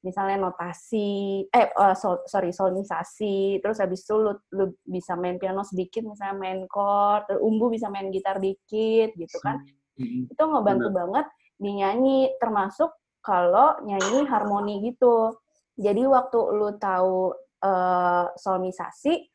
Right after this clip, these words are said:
Speaker 1: itu ngebantu banget buat, buat apa, buat ngembangin, eh, musikalitas kita juga. Soalnya dulu gue tuh setelah, eh,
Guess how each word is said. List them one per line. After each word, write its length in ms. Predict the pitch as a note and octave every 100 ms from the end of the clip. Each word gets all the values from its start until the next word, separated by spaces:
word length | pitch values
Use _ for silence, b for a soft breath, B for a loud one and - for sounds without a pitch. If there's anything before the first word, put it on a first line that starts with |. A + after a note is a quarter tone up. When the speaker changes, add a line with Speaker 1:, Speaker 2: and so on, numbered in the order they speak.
| B B B -
Speaker 1:
itu 280 | A3+ A3 D#4 E4
ngebantu 480 | C#4 G3+ F#3+ F#3 F#3
banget 300 | F3 F3+ B3
buat, 400 | G#3 F#3+ F3+ F3+ F3+
buat 280 | F3+ F3+ F3+
apa, 340 | F#3 F3+ B3+ B3+
buat 520 | F3+ F3+ E3+ E3+ E3+ _ G3
ngembangin, 760 | F#3+ F#3 F3 F3 A3 C4 C4 C4
eh, 240 | F#3 F3+
musikalitas 680 | F#3+ G3 F#3+ F3+ F#3 F#3 G3
kita 240 | F#3+ F#3+
juga. 240 | F#3+ G3+ -
Soalnya 360 | - G3+ B3 D4+
dulu 320 | B3 C#4 C#4
gue 180 | C#4 D4
tuh 180 | F4+ G4+ b b _
setelah, 580 | - A3 G#3 G#3 G#3 G#3 -
eh, 600 | G3+ G3 F#3+ F#3 F3+